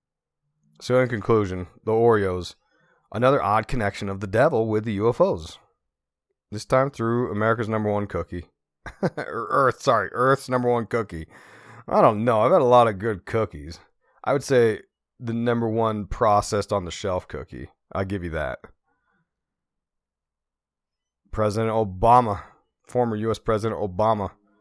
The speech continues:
who, by the way, appears on the back of the cover of my new Use Your Illusion two book, 'cause I use this quote, 'cause it almost serendipitously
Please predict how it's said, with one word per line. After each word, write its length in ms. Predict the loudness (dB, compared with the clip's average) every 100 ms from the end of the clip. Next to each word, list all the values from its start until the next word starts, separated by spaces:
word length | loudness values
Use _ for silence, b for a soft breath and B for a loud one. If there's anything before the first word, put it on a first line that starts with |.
| _ _ _ _ _
who, 100 | -6
by 140 | 2 4
the 80 | 8
way, 160 | 6
appears 320 | 6 2 2
on 100 | 0
the 80 | -4
back 400 | -4 2 2 2
of 140 | -2 -6
the 80 |
cover 600 | -4 8 10 10 8 4 4
of 420 | 4 4 2 0
my 440 | 0 0 0 -2
new 360 | -4 -6 -8 -10 -10
Use 220 | -8 -6
Your 100 | -6
Illusion 280 | -6 -6 0
two 200 | 2 4
book, 340 | 4 2 -4 -20 _ _ _ _
'cause 100 | -2
I 80 | 0
use 240 | 0 -2 -4
this 160 | -6
quote, 460 | -2 6 6 6 -4 _ _ _ _ _ _ _ _
'cause 180 | -6 -6
it 60 |
almost 480 | 0 0 2 -2 0
serendipitously 1040 | 2 2 0 -4 -4 -4 -4 -2 -4 -4